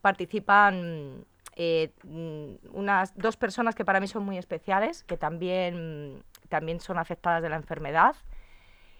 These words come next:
que son mis dos Marías, como digo yo. Ellas están encantadas porque, bueno, pues María, una de ellas... Eh, sigue con,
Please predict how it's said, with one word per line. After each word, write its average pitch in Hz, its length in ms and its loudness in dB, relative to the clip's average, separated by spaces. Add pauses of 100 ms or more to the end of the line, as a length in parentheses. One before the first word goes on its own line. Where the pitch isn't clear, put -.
(200)
que 175 120 0
son 185 440 0
mis 175 200 -4
dos 185 160 0
Marías, 202 520 4
como 160 220 -6
digo 160 200 -2
yo. 190 380 0
Ellas 196 260 0
están 180 240 -2
encantadas 170 960 2 (140)
porque, 160 960 0
bueno, 151 420 -4
pues 147 380 -6
María, 160 760 4
una 160 240 -4
de 156 80 -4
ellas... 156 500 -6 (200)
Eh, 156 160 -2
sigue 160 280 -8
con, 143 440 -10